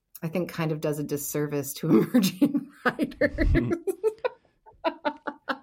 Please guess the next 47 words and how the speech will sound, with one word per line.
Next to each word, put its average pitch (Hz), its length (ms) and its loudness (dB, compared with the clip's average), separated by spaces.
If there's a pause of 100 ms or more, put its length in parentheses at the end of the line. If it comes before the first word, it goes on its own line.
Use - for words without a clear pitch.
(520)
I 247 100 4
know 262 140 8
it's 240 160 2
meant 247 260 4
to 247 80 0
be 226 160 4
protective, 220 600 2
but 202 120 2
I 196 100 4
also 208 340 2
think 214 240 0
that 185 100 0
it's 175 160 -2
kind 175 280 -2
of, 170 120 0 (160)
you 175 120 -2
know, 113 220 -6
distancing, 165 760 -2 (500)
um, 170 580 0 (300)
and, 185 240 0
and 185 160 2
discrediting 165 800 -2
of 160 140 -4
what 160 200 -2
people 151 440 -2 (160)
might, 151 280 -4 (100)
you 170 100 -4
know, 139 380 -8
be, 165 120 4 (280)
be 170 160 4
able 160 160 2
to 156 60 -6
bring 147 220 0
to 156 60 -6
the 147 80 -6
table 147 540 -4
early 156 280 0
on 143 200 -2
in 139 80 -4
their 131 140 -6
careers. 147 480 -4
But - 260 0
I, 214 240 0
I 240 140 4
feel 254 180 0
like, 214 400 0
um, 170 440 -4